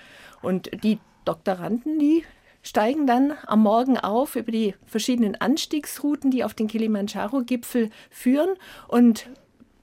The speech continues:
schauen, dass sie dann die, die Untersuchungsflächen erreichen. Die höchsten Untersuchungsflächen, die wir haben, sind auf viertausendsechshundert Meter Höhe. Das dauert dann schon einen sehr, sehr langen Tag des Anstiegs.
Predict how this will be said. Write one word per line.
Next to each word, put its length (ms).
schauen, 300
dass 160
sie 100
dann 220
die, 380
die 100
Untersuchungsflächen 920
erreichen. 560
Die 160
höchsten 320
Untersuchungsflächen, 920
die 140
wir 180
haben, 220
sind 200
auf 140
viertausendsechshundert 1080
Meter 320
Höhe. 320
Das 160
dauert 300
dann 160
schon 220
einen 120
sehr, 280
sehr 160
langen 340
Tag 320
des 160
Anstiegs. 600